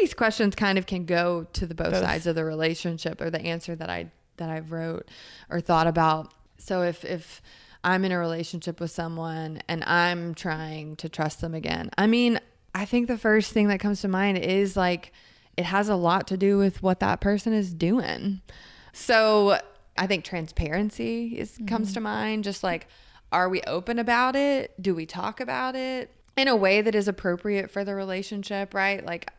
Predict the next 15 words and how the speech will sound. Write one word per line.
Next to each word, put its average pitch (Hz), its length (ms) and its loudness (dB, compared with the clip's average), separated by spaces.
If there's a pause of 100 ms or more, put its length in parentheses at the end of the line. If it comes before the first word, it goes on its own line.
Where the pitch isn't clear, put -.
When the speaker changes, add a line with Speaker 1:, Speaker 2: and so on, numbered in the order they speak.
Speaker 1:
we, 185 340 -4
you 185 180 -4
wanna 180 220 2
try 170 200 0
to 175 80 0
stay 170 220 -2
out 170 160 -2
of, 165 140 -10
like, 160 220 -8 (300)
keeping 180 340 -4
dibs 165 460 -4
and 170 280 -4
being 165 360 -4 (160)
Speaker 2:
Mm-hmm. - 220 -18
Speaker 1:
the 160 420 -2